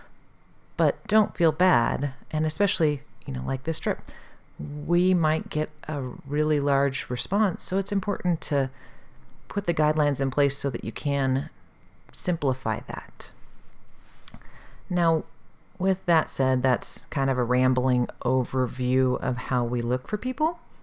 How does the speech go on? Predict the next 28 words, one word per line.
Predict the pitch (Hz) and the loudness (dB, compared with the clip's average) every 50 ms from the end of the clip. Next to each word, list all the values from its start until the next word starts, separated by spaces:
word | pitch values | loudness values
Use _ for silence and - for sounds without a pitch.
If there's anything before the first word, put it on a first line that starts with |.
| - - - | -18 -6 -2
right? | 156 156 160 160 | -2 -2 0 0
I | 156 165 | -2 -4
th-, | - - 165 - - - - - - - - | -4 -6 -8 -8 -8 -10 -10 -10 -10 -6 -4
I've | 160 151 | -4 -4
kind | - - 170 160 | 2 2 4 4
of | 160 156 | 6 8
had | 156 147 139 | 6 6 8
that | 147 143 143 | 6 4 4
discussion | 143 135 - - 131 123 - 135 127 | 2 -2 2 0 0 0 2 0 0
before, | 127 - - 127 135 | 0 0 0 0 0
so | 131 - - 131 | 0 0 0 2
I | 127 123 123 - - - - - - - | 2 2 0 -2 -6 -12 -18 -16 -6 -4
hopefully | 151 139 - - 143 135 | -4 -4 -2 -2 -4 -2
didn't | 127 131 123 123 113 - | 0 0 0 0 0 -2
just | - 127 113 - - - - - - - - - - - - - - - - | -4 -4 -4 -4 -6 -8 -12 -12 -16 -16 -16 -16 -16 -16 -18 -18 -18 -14 -4
repeat | - 131 127 - - 131 - - - | -2 -2 -2 -2 -4 -6 -6 0 0
everything | 123 107 - 104 120 117 113 - 123 117 117 | 0 0 0 -2 -4 -4 0 0 2 2 4
I've | 117 110 | 2 4
always | 117 117 113 113 113 117 - | 4 4 4 4 2 0 2
said | - 120 110 107 | 2 0 0 0
before, | 120 117 - - 117 117 117 117 113 - - - - - - - | -2 -4 -4 -2 0 0 2 0 0 -4 -8 -14 -14 -12 -8 -4
but | - - | -2 -2
I | 127 123 | -2 -2
probably | - - - - - | -2 -4 -6 -6 -6
did. | - - - - - - - - - - - - - - - - - - - - | -6 -6 -8 -8 -12 -12 -10 -10 -12 -12 -14 -18 -16 -16 -14 -12 -10 -12 -4 0
But | - 285 311 - - - - - - - - - - - - - - - - - - - - - - - - 160 | 2 4 4 4 2 -2 -10 -18 -14 -12 -10 -10 -10 -12 -12 -14 -18 -16 -16 -14 -14 -16 -16 -16 -16 -8 -2 -2
I | 165 | -2
think | 165 - - - 190 185 175 - - - - | -2 -2 2 4 4 4 4 0 -4 -8 -16